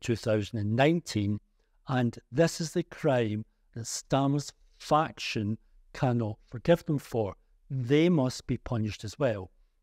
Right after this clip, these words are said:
It's not just the left-wing Labour M Ps that supported him. It's not just the left-wing party members that supported Corbyn. It's actually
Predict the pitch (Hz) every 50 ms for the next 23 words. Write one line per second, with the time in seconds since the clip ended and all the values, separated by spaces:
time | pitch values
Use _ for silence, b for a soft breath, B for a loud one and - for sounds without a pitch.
0 | - - 160 147 - - 180 175 - 175 - - 175 170 160 - - _ - 147
1 | 131 131 127 123 123 - 127 127 131 135 - - - 123 127 123 123 120 120 120
2 | 110 - 110 104 104 104 - - 143 143 135 135 143 - - 123 - 135 135 139
3 | - - 143 - 139 131 127 120 - - - - _ - 123 117 110 - - -
4 | 143 127 127 139 151 160 165 - - - 151 143 139 - - _ - - 131 123
5 | 120 117 113 113 110 110 - 123 120 123 120 117 - - 113 113 110 113 - -
6 | 110 104 95 - - 101 98 120 135 151 160 160 156 - - 123 - - - -
7 | 135 135 127 - 131 110 - - 139 127 131 - 139 127 131 _ _ _ _ _
8 | _ _ _ _ _ - 160 165 - - _ _ - - 160 160 - 160 - -
9 | - 147 139 143 135 131 120